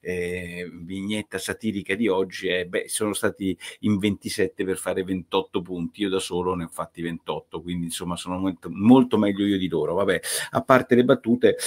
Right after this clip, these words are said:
in realtà quello che, eh, l'Europa avrebbe deciso insieme a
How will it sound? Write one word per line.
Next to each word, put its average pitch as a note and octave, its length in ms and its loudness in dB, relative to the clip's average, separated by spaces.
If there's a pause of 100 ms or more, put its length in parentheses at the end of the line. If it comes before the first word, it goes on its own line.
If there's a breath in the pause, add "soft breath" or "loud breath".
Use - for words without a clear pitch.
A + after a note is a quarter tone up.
(180 loud breath)
in A2+ 140 6
realtà A2 440 6
quello A2 260 4
che, G#2+ 400 6
eh, G2 120 6
l'Europa G2 560 6
avrebbe G2 340 0
deciso F#2 540 0
insieme F2+ 600 0
a F2+ 260 0